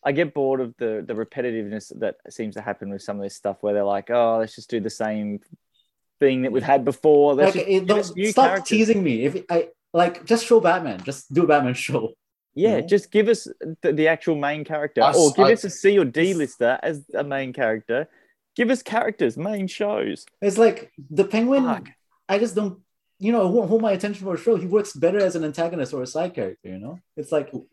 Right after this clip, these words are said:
Speaker 2: same with the G C P D. It's like Gotham Central is an amazing book, but it has to have the, the characters, Batman, it has to have, like, the Rogues Gallery and everything to be interesting.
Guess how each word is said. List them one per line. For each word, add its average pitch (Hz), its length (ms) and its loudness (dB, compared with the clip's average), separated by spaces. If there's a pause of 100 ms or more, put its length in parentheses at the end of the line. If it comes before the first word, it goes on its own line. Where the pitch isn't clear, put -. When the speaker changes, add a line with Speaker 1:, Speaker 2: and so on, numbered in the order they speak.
(280)
Speaker 2:
same - 180 -6
with 254 140 0
the 196 60 4
G 185 120 -2
C 202 140 -2
P 190 160 -6
D. 190 160 -2 (100)
It's 156 160 -6
like 185 220 0 (340)
Gotham 214 400 4
Central 196 520 0
is 151 160 -2
an 143 80 -2
amazing 147 400 -2
book, 120 360 2 (260)
but 143 440 0
it 165 340 2
has 214 420 -6
to 180 120 0
have 165 400 2 (180)
the, 139 380 -2 (240)
the 147 100 -4
characters, 151 720 -2
Batman, 127 600 -2
it 131 40 -4
has 135 180 -4
to 151 100 -6
have, 139 200 -6
like, 120 200 -4 (140)
the 127 100 -4
Rogues 131 280 0
Gallery 120 260 -2
and 113 80 -4
everything 123 320 -6
to 107 80 -16
be 127 380 -8
interesting. 135 640 -12